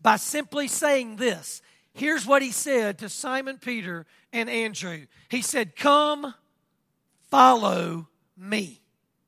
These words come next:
That's what he says. That, that's the words he used to invite Simon Peter and Andrew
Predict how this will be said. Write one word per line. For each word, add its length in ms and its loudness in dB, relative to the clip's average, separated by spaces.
That's 180 -6
what 140 0
he 40 -10
says. 540 0
That, 220 0
that's 200 2
the 120 -4
words 460 4
he 180 -4
used 640 -2
to 200 -4
invite 680 4
Simon 460 -2
Peter 400 -6
and 200 -10
Andrew 640 -4